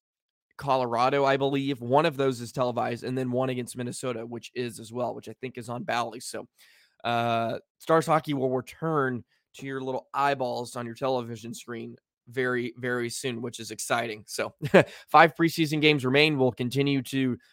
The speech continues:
dive into that 'cause they have been running everybody, baby. And Stars have some great young talent that's really standing out. DeBoer's gonna have to make some decisions. So we'll continue to touch on that as we go down.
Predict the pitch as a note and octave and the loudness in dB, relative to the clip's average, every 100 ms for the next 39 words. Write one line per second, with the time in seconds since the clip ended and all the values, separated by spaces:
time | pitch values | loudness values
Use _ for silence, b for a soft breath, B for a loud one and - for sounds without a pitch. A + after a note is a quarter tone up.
0 | b G#2 C3 C3+ C3 B2 C3+ C3 B2 A2+ | b 2 4 4 2 4 4 2 0 0
1 | C3+ A#2 - G#2+ F#2+ B2+ E3 D#3 C3 C#3+ | 0 0 -4 -10 -2 4 6 6 6 4
2 | C3 A#2 A2 B2+ A2+ A2+ A#2 A2 A#2 - | 4 -4 -8 -8 -8 -10 -10 -10 -12 -16
3 | _ _ - C3+ C3+ C3 A#2 B2 B2 C3 | _ _ -2 0 2 -2 -4 -8 -2 0
4 | C#3 C#3 D#3 C3 B2+ B2+ C#3+ C3+ A2+ - | 2 2 0 0 0 2 2 0 -6 -6
5 | A2 B2+ C3+ C3+ - C#3 C#3 C#3 C#3+ C3+ | -4 2 4 2 2 0 2 2 4 4
6 | B2+ - b b - A#2 C3 A#2 C3 B2 | 4 0 b b -8 -2 -2 0 -2 -2
7 | B2 - B2+ - B2+ A#2 A2+ B2 A2+ G#2+ | -2 -4 -6 -6 -10 -10 -8 -8 -8 -12
8 | A2 - G#2+ _ b b - A2+ A#2 C3+ | -12 -8 -10 _ b b -16 -14 -8 -6
9 | C3+ B2 A#2+ C3 - B2+ B2+ B2+ B2 - | -4 -2 0 0 0 -2 0 0 -2 -8
10 | A#2 B2 B2+ C#3 | -4 -2 0 0